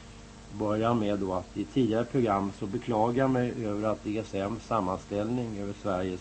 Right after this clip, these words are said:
hundra viktigaste opinionsbildare med Jimmy Åkesson då på en uppseendeväckande femte plats inte noteras särskilt mycket i media. Och jag har väl inte anledning att tycka annorlunda idag,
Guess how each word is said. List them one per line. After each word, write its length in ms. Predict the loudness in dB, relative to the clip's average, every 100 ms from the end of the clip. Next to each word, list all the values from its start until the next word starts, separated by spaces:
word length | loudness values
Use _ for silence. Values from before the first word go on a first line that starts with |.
| -6
hundra 400 | -2 0 0 -2
viktigaste 560 | -2 -4 -4 -6 -6 -8
opinionsbildare 1000 | -6 -4 -4 -6 -4 -2 0 0 0 -2 -6 -16 -18 -18 -16 -6
med 120 | 2
Jimmy 220 | 6 8
Åkesson 520 | 8 6 0 0 2 2
då 120 | 0
på 120 | -2
en 80 | -4
uppseendeväckande 840 | -4 -4 -4 0 -2 -2 -2 -2
femte 440 | 0 0 0 -2 -6
plats 520 | 0 0 0 -10 -12 -6
inte 300 | -4 -4 -2
noteras 600 | -4 -2 -2 0 0 0
särskilt 340 | -4 -4 -4
mycket 220 | -6 -4 -6
i 40 |
media. 460 | -4 -6 -4 -6 -6 -10 -18 -18 -16 -6
Och 100 | -2
jag 60 |
har 100 | 0
väl 120 | 0 0
inte 200 | 0 2
anledning 340 | 2 0 -2
att 140 | -4
tycka 260 | -4 -2 0
annorlunda 520 | 0 0 -2 -2 -2
idag, 440 | 0 4 4 2